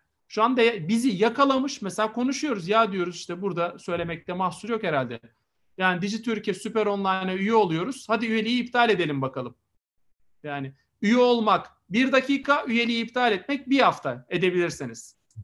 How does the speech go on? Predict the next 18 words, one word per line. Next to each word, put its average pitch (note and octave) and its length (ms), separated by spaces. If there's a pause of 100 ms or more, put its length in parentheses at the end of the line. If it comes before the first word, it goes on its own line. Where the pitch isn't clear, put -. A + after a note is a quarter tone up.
Fa-, B3 340
yani G#3 280
internet B3 420
aboneliğini G#3+ 520
faksla C#4 360
iptal E3 360
ediyorsunuz. - 680 (440)
Şimdi G#3+ 680 (480)
sizi, G#3+ 720
çünkü B3+ 520 (320)
sistem C#4 800
sizden B3+ 760 (120)
yakaladığı G#3+ 640
değeri A#3+ 320
bırakmak G#3+ 420
istemiyor. F#3+ 560 (1300)
Yani C#3+ 220
oradan G#3+ 440